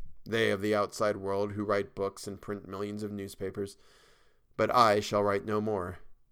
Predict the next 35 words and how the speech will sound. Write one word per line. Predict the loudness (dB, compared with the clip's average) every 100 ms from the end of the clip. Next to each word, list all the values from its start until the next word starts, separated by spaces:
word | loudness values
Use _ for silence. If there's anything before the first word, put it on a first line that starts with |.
| _ _ _ _ -4
and | -4
the |
Father | 4 6 6
Confessor | 2 -2 2 2 2 0
will | 0
seal | -2 0 0
my | 2 2
last | 2 0 0
words | 2 2 0
with | -4
the | -10
seal | -6 0 0
of | 0
sanctity | -4 -4 -6 -8 -6
when | -6
his | -6 -6
holy | -4 0
office | 0 0 -6 -8
is | -10
done. | -4 -4 -6 -14 _ _ _ _ _ _ _ _ _ -2
They | 6 8 8
of | 6
the | 6
outside | 6 4 2 2
world | 4 4 4 2
may | -4
send | -2 -2 0
their | 0
creatures | 0 -4 0 -2 -2
into | -4 0
wrecked | 2 2 0
homes | -2 0 0 -4 -8 -18 -6
and | -4 2
death-smitten | 2 8 8 8 -2 -6
firesides, | 4 6 6 4 2 4 2